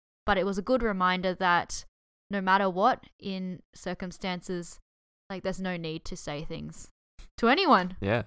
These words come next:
Speaker 1: even.
Speaker 2: Yeah. Wow, lessons.
Speaker 1: <laughs> What do you hope from our relationship in the coming years?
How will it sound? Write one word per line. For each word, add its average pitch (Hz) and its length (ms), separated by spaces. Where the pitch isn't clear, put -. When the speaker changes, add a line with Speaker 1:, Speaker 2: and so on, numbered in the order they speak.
Speaker 1:
even. 180 340
Speaker 2:
Yeah. 113 140
Wow, 110 240
lessons. 98 460
Speaker 1:
<laughs> - 80
What 269 120
do 330 60
you 330 100
hope 269 220
from 254 160
our 233 140
relationship 226 680
in 208 140
the 202 60
coming 202 300
years? 185 300